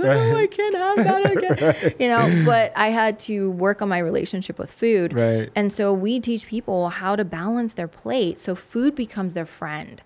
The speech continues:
Speaker 2: Mm.
Speaker 1: And you can live with food freedom and not be afraid of, "Oh gosh, I'm gonna gain weight." And I've even helped a lady, bless her heart, she weighed over three hundred pounds. I helped her lose a hundred and twenty-five pounds by eating more.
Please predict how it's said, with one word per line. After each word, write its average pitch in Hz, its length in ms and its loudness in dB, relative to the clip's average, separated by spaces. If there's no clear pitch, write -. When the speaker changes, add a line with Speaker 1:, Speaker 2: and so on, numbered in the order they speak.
Speaker 2:
Mm. 110 280 -4
Speaker 1:
And 202 480 0
you 196 160 -4
can 196 280 -4
live 214 280 0
with 190 160 -6
food 180 280 -6
freedom 208 560 -2
and 170 140 -6
not 190 300 0
be 185 180 -2
afraid 208 520 0
of, 170 180 -2
"Oh 196 140 -2
gosh, 202 400 -2
I'm 180 120 -8
gonna 185 180 -4
gain 175 260 -6
weight." 214 340 0
And - 220 -2
I've 294 200 0
even 311 200 0
helped 214 300 -4
a 202 60 -6
lady, 180 360 -4
bless 185 240 -4
her 220 120 -6
heart, 165 300 -6
she - 140 -8
weighed 202 180 -2
over 190 160 -2
three 175 280 -6
hundred 180 260 -6
pounds. - 460 -14
I 214 100 0
helped 214 360 -2
her 302 140 -4
lose 196 560 0
a 185 60 -4
hundred 220 500 -2
and 220 140 -2
twenty-five 185 540 -4
pounds - 500 -8
by 185 160 0
eating 208 320 0
more. - 340 -2